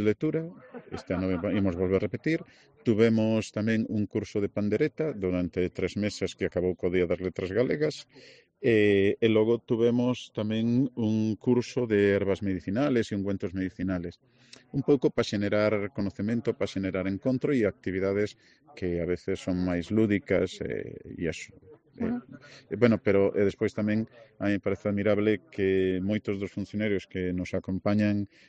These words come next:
Speaker 1: na, por-, porque sempre ten que vir algún funcionario na tal, pero moitos deles po-, entrarían na categoría de voluntarios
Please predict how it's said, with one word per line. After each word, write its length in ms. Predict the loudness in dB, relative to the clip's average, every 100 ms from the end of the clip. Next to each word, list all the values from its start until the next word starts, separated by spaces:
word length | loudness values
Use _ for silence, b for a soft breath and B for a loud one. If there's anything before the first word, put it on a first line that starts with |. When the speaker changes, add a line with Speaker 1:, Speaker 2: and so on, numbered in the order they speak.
| _
Speaker 1:
na, 560 | -2 0 2 0 -2 -4 -2
por-, 160 | -4 -4 -12 -8
porque 240 | -6 -4
sempre 240 | -4 -4 -2
ten 160 | -2
que 80 | 0
vir 80 | 0
algún 320 | 0 0 -2
funcionario 800 | -4 -6 -2 0 0 0 -2 b b b
na 240 | -6 -4 -2
tal, 160 | -2 -2
pero 240 | -2 0 0
moitos 320 | 0 0 2
deles 240 | 0 0
po-, 160 | -2 -4
entrarían 720 | -4 -4 -2 -2 2 2 2
na 160 | 2 0
categoría 480 | 0 0 4 4
de 80 | 4
voluntarios 640 | 2 2 0 -2 0 -2